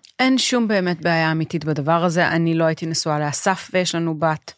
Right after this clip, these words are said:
אני לא נשואה לג'וני ויש לנו בן, אה, אנחנו, אני רשומה כרווקה בתעודת הזהות, אה,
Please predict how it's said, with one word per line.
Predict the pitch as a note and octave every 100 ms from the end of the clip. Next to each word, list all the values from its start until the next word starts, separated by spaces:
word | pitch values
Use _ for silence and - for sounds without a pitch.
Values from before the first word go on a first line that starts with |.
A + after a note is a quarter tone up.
| - - - - _
אני | E3 D#3+ D#3 D3+ D3+
לא | D#3 D3+
נשואה | D3+ - - - D3+
לג'וני | D3 C#3 - F#3 F#3+ F3 E3 -
ויש | D#3 D#3+ D#3 -
לנו | D#3 C#3+
בן, | C#3+ G3 F#3 F3 - - - - _ -
אה, | E3+ E3 D#3+ -
אנחנו, | E3 D#3+ - D#3+ D3+ D3 D3 C#3+
אני | D#3
רשומה | D3 - D#3
כרווקה | C#3+ D3 C#3+ D3 - D#3
בתעודת | D3+ - D3+ D3+ D3 D#3
הזהות, | D3 C#3+ - D3+ D#3+ A#3+ C#4 C#4 - - - - -
אה, | F3+ E3+